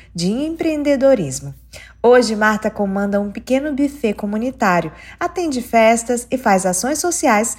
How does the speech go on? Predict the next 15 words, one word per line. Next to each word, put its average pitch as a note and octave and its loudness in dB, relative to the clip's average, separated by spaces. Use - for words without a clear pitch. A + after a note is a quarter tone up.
com C4+ 0
marmitas B3+ -2
solidárias. F#3 -4
Em G3 -2
cada A3 2
prato, B3+ 0
leva C#4+ 4
um D4 -2
bilhete C4 0
com B3 -8
palavras G#3+ -2
de A3+ -6
fé. D#3+ -2
"O A3+ 0
tempero F#3+ 0